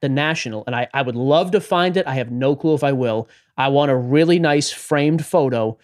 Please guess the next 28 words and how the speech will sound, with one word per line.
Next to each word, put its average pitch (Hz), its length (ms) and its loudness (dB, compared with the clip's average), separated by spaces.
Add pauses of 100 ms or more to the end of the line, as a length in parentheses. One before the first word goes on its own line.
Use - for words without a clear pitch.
(160)
that's 143 160 0
autographed 135 400 2
by 131 80 2
Bill 131 260 2
Russell 131 320 0
and 123 140 -2
Wilt 120 160 -4
Chamberlain. 104 440 -8 (240)
Wilt 170 360 2
didn't 170 200 2
sign 165 240 2
a 165 80 2
whole 165 160 4
lot. 143 360 2
Wilt 160 360 0
and 160 140 -2
Bill 151 200 2
together, 135 360 0
to 135 180 -6
me, 139 140 0
that's 131 240 0
an 120 120 -6 (260)
awesome 143 560 0
picture. 110 400 -8 (400)
So 175 180 2
I 196 140 4
love 214 320 4
memorabilia. 160 640 0